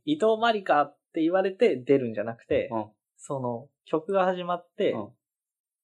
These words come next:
Speaker 1: こう、センターの顔が映ったら、伊藤まりかいたみたいな。その、
Speaker 2: あー、なるほどね。
Speaker 1: 何の紹介もなく、ただそこにいたみたいな。
Speaker 2: え？みたいな。
Speaker 1: そ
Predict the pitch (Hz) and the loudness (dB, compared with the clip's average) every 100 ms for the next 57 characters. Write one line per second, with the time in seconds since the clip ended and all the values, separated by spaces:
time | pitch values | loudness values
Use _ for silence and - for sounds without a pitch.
0 | _ - 135 214 208 170 127 120 - 151 | _ -16 -4 -4 -2 0 0 0 2 2
1 | 147 147 151 _ _ _ _ _ 139 139 | 4 0 -2 _ _ _ _ _ -12 -10
2 | 170 - _ _ 175 196 151 - _ _ | -14 -16 _ _ 6 8 8 6 _ _
3 | _ _ _ _ _ _ 127 117 113 107 | _ _ _ _ _ _ -8 -4 -2 -4
4 | 104 101 - 104 92 - 131 - _ _ | -4 -4 0 0 -2 -16 -18 -20 _ _
5 | _ _ 123 113 110 _ _ - 131 131 | _ _ -12 -12 -14 _ _ 4 10 10
6 | 127 127 127 131 139 165 160 170 185 165 | 10 6 2 2 0 0 0 -2 0 0
7 | 175 165 165 165 165 170 117 - _ _ | 0 -2 -2 -6 -8 -6 -6 -8 _ _
8 | _ _ _ 185 123 - - 113 110 285 | _ _ _ -4 -4 -8 -10 -10 -2 0
9 | - 104 110 98 92 107 120 120 | 2 0 -4 -6 -10 -14 -12 -12